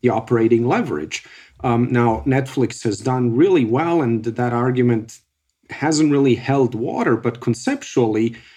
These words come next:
or intellectually, it's an interesting argument because as you get more competition,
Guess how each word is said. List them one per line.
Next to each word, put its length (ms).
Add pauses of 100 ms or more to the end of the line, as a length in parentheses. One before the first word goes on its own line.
(280)
or 180
intellectually, 800
it's 160
an 100
interesting 600
argument 540
because 320
as 160
you 120
get 240
more 180
competition, 1040